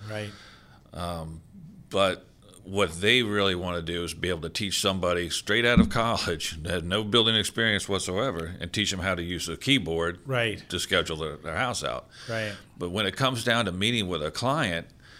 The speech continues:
Speaker 2: and you're looking at your foundation wall and they see a line diagonally going across and they ask you, "What is that line?" This, this person straight out of college, he's not gonna know what that is.
Speaker 1: Right.
Speaker 2: It's a pour line, not a cold joint.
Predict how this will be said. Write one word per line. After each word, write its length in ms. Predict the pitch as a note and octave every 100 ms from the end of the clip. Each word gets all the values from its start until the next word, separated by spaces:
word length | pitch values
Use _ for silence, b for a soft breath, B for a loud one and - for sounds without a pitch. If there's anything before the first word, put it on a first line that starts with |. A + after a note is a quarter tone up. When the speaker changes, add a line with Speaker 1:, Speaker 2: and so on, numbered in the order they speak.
| B B B B
Speaker 2:
and 280 | F#2+ F#2+
you're 160 | F2 F2
looking 300 | G#2 A#2 G#2+
at 120 | G2+
your 120 | D#2+
foundation 640 | E2 G#2 F#2+ F#2+ G#2 - E2
wall 300 | F2+ A#2+ F#2+
and 80 | F2
they 100 | F2
see 160 | - F#2
a 100 | D#2
line 440 | F2 B2+ D3+ F2+
diagonally 520 | E2+ E2 E2+ D#2+ D#2+
going 260 | D#2+ D#2+ D#2+
across 360 | D#2 E2 E2+ -
and 60 |
they 100 | G2
ask 160 | F2+ F2
you, 60 | D#2+
"What 220 | G2 G#2+
is 120 | F2+
that 200 | F2 D2+
line?" 400 | E2 B2 F2+ E2+ D#2+ D#2+
This, 280 | E2+ F2+ - - - - -
this 260 | - E2
person 400 | - G2 G2+ F2+
straight 180 | E2 F#2+
out 60 | F2+
of 80 | D#2+
college, 340 | A2 A#2+ E2+
he's 160 | G2+ G2
not 180 | F#2+ E2+
gonna 140 | E2
know 140 | F2 E2+
what 140 | D#2+
that 200 | E2 E2
is. 420 | C#3 E2 - -
Speaker 1:
Right. 300 | C3 C3 G#2+ F2+ B B
Speaker 2:
It's 220 | - F#2+
a 40 | D#2+
pour 380 | - C#3+ C#3+ C3
line, 440 | E2 E2 E2 G#2+ G2 D#2+
not 200 | D#2 G2+
a 40 |
cold 380 | - C3 A2+ E2+
joint. 380 | F2 E2 A2+